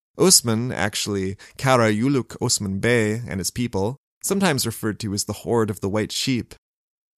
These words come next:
stay of the summer in Tamast, which we would call Savas,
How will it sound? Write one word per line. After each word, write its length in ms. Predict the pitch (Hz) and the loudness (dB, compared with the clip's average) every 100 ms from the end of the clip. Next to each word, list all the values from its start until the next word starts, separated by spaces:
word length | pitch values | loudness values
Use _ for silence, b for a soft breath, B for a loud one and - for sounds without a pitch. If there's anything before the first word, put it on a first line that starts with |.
| _ _ | _ _
stay 280 | - - 240 | -2 0 2
of 80 | 247 | 2
the 60 | 208 | 2
summer 380 | - 202 127 | 2 2 2
in 140 | 98 92 | 0 -2
Tamast, 640 | 104 98 92 101 - - | -2 0 0 -2 -4 -4
which 280 | 98 - - | -6 -6 -6
we 140 | 101 123 | -4 -4
would 140 | 104 | -2
call 220 | 120 104 | -2 0
Savas, 680 | - 101 110 110 110 - | 0 0 2 4 4 0